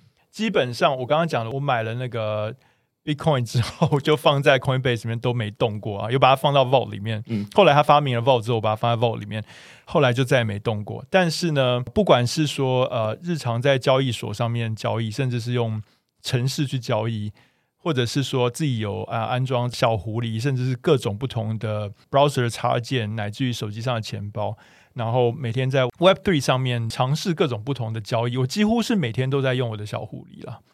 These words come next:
Speaker 1: 哦，大概是这么活跃的一个用户。那对我来讲，其实我是从Web one创业开始就养成了一种习惯，就是说每一个，其实那个时候我想你可能不知道，那个时候啊，雅虎的首页有，呃，上面有四个圈圈，其中一个圈圈叫做 What's New，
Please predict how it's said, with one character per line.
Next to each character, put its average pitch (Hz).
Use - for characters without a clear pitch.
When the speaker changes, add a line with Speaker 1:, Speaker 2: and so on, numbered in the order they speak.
Speaker 1:
哦， 113
大 165
概 151
是 143
这 139
么 123
活 110
跃 139
的 -
一 139
个 123
用 123
户。 123
那 220
对 269
我 190
来 156
讲， 156
其 139
实 160
我 131
是 170
从 123
Web 139
one 135
创 123
业 123
开 120
始 117
就 117
养 117
成 123
了 135
一 -
种 123
习 113
惯， 113
就 117
是 131
说 127
每 123
一 -
个， 160
其 180
实 226
那 254
个 202
时 190
候 156
我 143
想 135
你 -
可 127
能 110
不 127
知 135
道， 135
那 175
个 147
时 -
候 135
啊， 113
雅 127
虎 156
的 139
首 117
页 135
有， 113
呃， 117
上 180
面 175
有 120
四 -
个 135
圈 123
圈， 135
其 -
中 165
一 -
个 151
圈 131
圈 131
叫 127
做 120
What's 131
New， 127